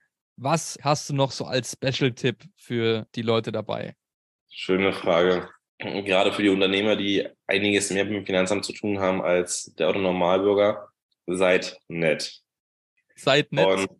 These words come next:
Speaker 1: Das musst du
Speaker 2: seid
Speaker 1: erklären.
Speaker 2: einfach nett. Heißt auch, ich persönlich auch, ähm, könnte ab, ab und zu gerne über den Tisch oder durch den P C greifen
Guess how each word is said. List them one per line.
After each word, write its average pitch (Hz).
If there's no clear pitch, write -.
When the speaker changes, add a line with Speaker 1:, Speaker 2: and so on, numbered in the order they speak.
Speaker 1:
Das 143
musst 175
du 180
Speaker 2:
seid 151
Speaker 1:
erklären. 151
Speaker 2:
einfach 127
nett. 92
Heißt 113
auch, -
ich -
persönlich 95
auch, 101
ähm, 98
könnte 123
ab, -
ab 113
und 120
zu 123
gerne 113
über 113
den 110
Tisch -
oder 104
durch 113
den 113
P 101
C 120
greifen 110